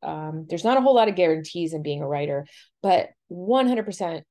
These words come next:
I can say with absolute certainty, I can't even imagine doing anything else, 'cause it's such a gift to be able to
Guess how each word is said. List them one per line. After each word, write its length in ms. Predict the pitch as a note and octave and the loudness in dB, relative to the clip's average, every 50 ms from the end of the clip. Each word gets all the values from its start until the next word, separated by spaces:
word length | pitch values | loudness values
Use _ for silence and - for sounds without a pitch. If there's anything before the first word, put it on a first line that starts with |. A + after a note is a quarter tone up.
| _ | _
I 120 | - E3 E3 | -6 -6 -6
can 160 | E3 E3+ E3 | -6 -8 -8
say 180 | D3+ - D#3+ D#3 | -4 -2 -2 -2
with 160 | D3+ D3+ - | -2 -4 -4
absolute 380 | - D3+ D#3+ D#3+ - E3+ D#3+ - | -4 -4 -4 -4 -6 -8 -10 -8
certainty, 420 | - D#3+ - - - - E3 - | -6 -6 -6 -6 -8 -10 -10 -8
I 100 | - C#3+ | -8 -8
can't 260 | D#3 - - F3+ D#3+ | -8 -8 -6 -4 -2
even 160 | D#3 D#3 D#3 D3+ | -2 -2 -2 -4
imagine 340 | D3 D3+ C3+ C3+ D3+ D3+ | -4 -4 -4 -6 -6 -6
doing 240 | C#3+ C3 C3 C3 C#3 | -6 -6 -6 -6 -6
anything 300 | A#2 A2+ D3+ D3+ - C#3+ | -6 -8 -8 -8 -8 -8
else, 240 | C#3+ C3 C3 C#3 - | -8 -8 -10 -10 -12
'cause 160 | - D#3+ D#3 | -12 -12 -10
it's 160 | D#3+ D#3+ - | -12 -12 -8
such 220 | - - C3+ - - | -6 -4 -4 -4 -6
a 40 | D#3 | -8
gift 360 | D3 C3+ B2 C#3+ - _ - | -4 -4 -4 -4 -6 _ -12
to 80 | - | -8
be 180 | D#3 D#3 - D#2+ | -6 -4 -2 -2
able 220 | A2+ B2+ - D3 D3+ | -2 -4 -4 -8 -4
to 260 | - F#3 F3 E3+ E3+ | 0 0 2 2 0